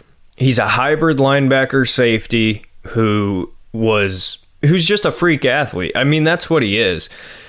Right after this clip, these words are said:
He's a freak athlete that you need to use kind of as a rover. And for the Browns,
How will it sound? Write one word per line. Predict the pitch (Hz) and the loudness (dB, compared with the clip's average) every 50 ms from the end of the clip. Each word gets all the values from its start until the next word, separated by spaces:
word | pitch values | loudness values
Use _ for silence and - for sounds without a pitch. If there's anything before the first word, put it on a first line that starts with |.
| - - _ - | -20 -20 _ -2
He's | 147 143 123 | 0 2 2
a | 135 123 | 2 0
freak | - - 170 175 175 165 - | 0 0 0 0 2 2 0
athlete | 165 151 147 147 147 143 - 147 147 147 147 135 - 107 | 0 0 2 0 0 -2 0 0 2 2 2 0 0 0
that | 123 120 117 - 123 | 0 0 0 2 0
you | 123 113 | 2 2
need | 117 127 139 143 147 135 - | 2 2 2 2 2 0 0
to | - 135 | 0 2
use | 123 120 120 123 123 120 120 117 - | 2 4 4 4 4 4 2 0 0
kind | - - 127 123 123 123 | -2 -2 -2 0 0 0
of | 117 110 104 | 0 0 0
as | 110 117 113 - 117 | 0 0 0 0 0
a | |
rover. | 113 107 113 127 127 123 120 107 - - - - - - - | 0 0 2 2 4 4 2 2 0 -4 -8 -10 -14 -10 -6
And | 127 123 120 117 113 110 110 107 107 107 - - - - | -4 -2 -2 0 0 0 0 0 0 -2 -4 -6 -8 -8
for | - - 131 | -4 -2 0
the | 120 113 | 0 0
Browns, | 104 123 127 143 160 165 156 143 127 120 120 117 113 110 - | 0 2 2 2 2 2 2 2 2 2 0 0 0 -2 -4